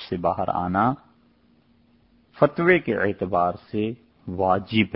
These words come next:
ہے۔ اور جو بنا کے مسائل ہیں کہ نماز اب دوبارہ پوری پڑھے یا وہ وضو کر کے آئے، جیسے تیمم کے مسئلے میں تھا،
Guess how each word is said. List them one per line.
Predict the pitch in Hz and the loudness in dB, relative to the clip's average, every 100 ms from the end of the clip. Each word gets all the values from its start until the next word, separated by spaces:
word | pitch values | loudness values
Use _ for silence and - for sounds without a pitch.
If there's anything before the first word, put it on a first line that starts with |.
| - | -6
ہے۔ | 76 - _ _ _ _ _ - _ _ _ _ _ _ _ | -8 -8 _ _ _ _ _ -20 _ _ _ _ _ _ _
اور | 139 | 2
جو | 131 135 | 4 2
بنا | 117 110 120 170 | 4 6 6 4
کے | - 143 | 2 0
مسائل | 113 - 101 92 95 | 0 4 4 4 2
ہیں | 110 117 - _ _ _ _ _ _ _ _ _ _ _ _ - _ _ _ _ _ - | 0 0 -2 _ _ _ _ _ _ _ _ _ _ _ _ -20 _ _ _ _ _ 2
کہ | 147 | 6
نماز | 131 120 120 131 127 120 | 8 8 10 10 8 4
اب | 101 95 | 2 -6
دوبارہ | 107 101 101 107 123 | 0 4 6 8 6
پوری | 123 123 123 135 | 4 -2 -2 0
پڑھے | 110 110 113 107 101 95 - | 0 2 2 2 0 -4 -10
یا | 120 110 117 117 | -4 2 4 2
وہ | 107 107 95 | 0 -6 -6
وضو | 104 120 | -6 -6
کر | 107 107 | -4 -6
کے | - 104 | -4 0
آئے، | 101 | 0
جیسے | 101 101 107 | 0 -8 -10
تیمم | 101 101 107 | -8 -6 -6
کے | 107 | -6
مسئلے | 101 - 113 | -8 -8 -6
میں | 107 | -6
تھا، | 107 120 | -2 0